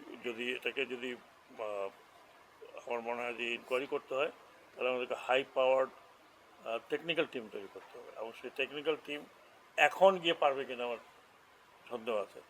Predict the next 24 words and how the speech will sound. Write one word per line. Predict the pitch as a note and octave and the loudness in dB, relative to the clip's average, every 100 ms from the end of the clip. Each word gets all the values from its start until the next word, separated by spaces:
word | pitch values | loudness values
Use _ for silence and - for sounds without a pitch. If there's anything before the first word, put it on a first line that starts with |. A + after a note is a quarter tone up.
| - - | -20 -12
কারণ | - A2+ | -4 -2
এখন | A#2 D3 C3+ - - - - - | 2 0 -2 -12 -20 -20 -20 -4
প্রতি | C#3 - | -2 2
বছর | D3+ D#3+ F3 | 4 4 4
কত | E3 D#3 E3 | 4 4 4
পলি | - F3 F3 | 2 2 4
পড়ে, | C#3+ G#2+ F#2 - - - - - - - - - - - - | 4 4 0 -10 -20 -20 -20 -20 -20 -20 -20 -20 -20 -20 -12
এটা | - C#3+ E3+ F3 | -2 6 12 12
একটা | F3 - | 12 8
অ্যাভারেজ | E3 D3 F3 E3 | 6 10 12 10
বের | C3+ B2 | 8 2
করতে | A#2 - | 0 -4
হবে। | G#2 | -4
কারণ | G#2+ C3+ B2 | 2 0 2
পলি | D#3+ F3+ F3 - | 0 0 -2 2
তো | F#3+ | 2
প-, | F#3 F3 F3+ - - - - - | 2 -2 -4 -10 -16 -18 -20 -4
অনেক | C#3+ E3 D#3+ | 2 2 2
বছর | E3 E3 | -2 -2
বেশি | D3 D#3 | -4 -4
পড়ে। | E3+ F3 - - - - - - | 0 -2 -2 -10 -20 -20 -20 -10
যেমন | - C#3+ D3 | 0 0 4
যখন | D3 D3 D#3 | 4 6 4
হিমালয়তে | C#3 D#3 E3+ F3 F3 E3+ D3 | 6 10 12 12 10 8 8